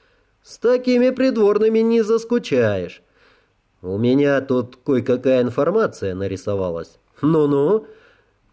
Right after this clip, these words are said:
Коротко я изложил все, что успел узнать, и свои соображения. "И где ты это дерьмо находишь?" хохотнул Колен. "Да не я это!" в сердцах выкрикнул я.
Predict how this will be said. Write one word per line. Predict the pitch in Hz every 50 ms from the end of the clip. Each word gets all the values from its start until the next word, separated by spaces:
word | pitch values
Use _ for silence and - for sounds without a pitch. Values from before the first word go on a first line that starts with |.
| _ _ _ _ _ _ _
Коротко | - 101 101 95 98 - - -
я | 98 98 98 101 98 95
изложил | 87 98 104 104 95 92 98 92 87
все, | 87 - - - 104 101 90
что | - - - 90
успел | 87 85 - - 90 90 87 90
узнать, | 95 95 113 147 185 202 - -
и | 110 113 127 135
свои | 135 127 120 113 104 98
соображения. | 98 - - 98 104 98 104 110 110 101 87 90 90 85 82 80 80 78 - _ _ _ _ _ _ _ _ _
"И | - 82 80 80 78 76
где | 80 - - - 98 110 151 202
ты | 202 - - 247 247
это | 240 - 254 247
дерьмо | 202 220 254 262 262 254 262 262 247
находишь?" | 214 160 147 - - 156 151 123 110 107 107 98 - - - - - - _
хохотнул | - - 110 - - 104 - - 107 104 98
Колен. | - - 104 101 95 92 85 85 82 82
"Да | 92 151 214 247
не | 262 277 277 269 254
я | 262 262 247 247 247 240
это!" | 226 220 226 214 214 208 196 190 170 147
в |
сердцах | - - 135 120 117 - - 123 123 117 120
выкрикнул | 113 117 113 113 - 104 - - 113 113 113 117
я. | 117 123 120 107 -